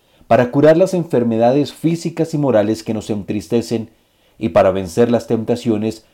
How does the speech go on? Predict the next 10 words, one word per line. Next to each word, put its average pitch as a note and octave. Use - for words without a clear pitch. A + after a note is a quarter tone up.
que B2+
buscan D3+
alejarnos F#2+
de F#2
Dios. F2+
Da G2+
vida A#2+
a A2+
nuestra G2+
fe, F#2